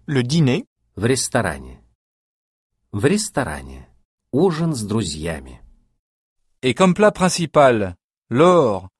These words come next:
Speaker 3: est-ce que tu vas prendre le carré d'agneau ou le poulet ?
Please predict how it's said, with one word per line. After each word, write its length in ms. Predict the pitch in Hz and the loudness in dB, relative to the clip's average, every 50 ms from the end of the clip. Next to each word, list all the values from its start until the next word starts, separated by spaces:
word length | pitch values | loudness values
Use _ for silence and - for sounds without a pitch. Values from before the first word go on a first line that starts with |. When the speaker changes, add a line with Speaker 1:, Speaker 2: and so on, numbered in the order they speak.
| _ _ _ | _ _ _
Speaker 3:
est-ce 200 | - 143 160 - | -4 -4 -4 -2
que 80 | - 202 | -2 -4
tu 120 | 185 - | -4 -2
vas 140 | 180 170 160 | -2 -2 -2
prendre 260 | 147 - 156 160 151 | -2 0 -2 0 0
le 120 | 131 120 107 | 0 0 0
carré 320 | - 156 147 135 139 147 | 2 2 2 2 2 2
d'agneau 560 | 131 143 147 151 156 165 185 196 220 226 214 - | 2 2 2 2 0 0 0 0 0 -2 -2 -4
ou 140 | 139 139 139 | -2 -2 0
le 100 | 151 143 | 0 -2
poulet ? 420 | - - 143 131 123 110 101 98 | -2 -2 -2 0 0 0 -2 -4